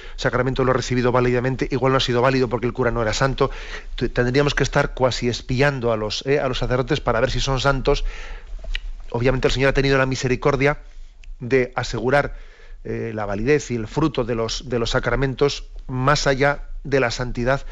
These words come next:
de quienes los celebran, ¿eh? En cualquier caso, eh, en el caso concreto que usted ha dicho de que un sacerdote pueda tener una doble vida, etcétera,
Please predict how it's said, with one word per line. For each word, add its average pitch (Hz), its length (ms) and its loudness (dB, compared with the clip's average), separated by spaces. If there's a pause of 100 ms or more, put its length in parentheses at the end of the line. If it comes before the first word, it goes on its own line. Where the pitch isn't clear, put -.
(200)
de 123 140 0
quienes 120 240 -2
los 107 180 -6
celebran, - 380 -4 (100)
¿eh? 123 60 -6
En - 380 -12
cualquier 120 260 0
caso, 113 320 0 (960)
eh, 101 340 -4
en 101 100 -4
el 90 120 -6
caso 113 240 -2
concreto 123 300 0
que 117 60 2
usted 120 180 -2
ha 117 40 0
dicho 120 200 2
de 107 60 -2
que 131 80 0
un 120 40 2
sacerdote 123 380 0
pueda 120 180 0
tener 120 180 0
una 120 140 2
doble 120 280 2
vida, 120 180 2
etcétera, 127 400 2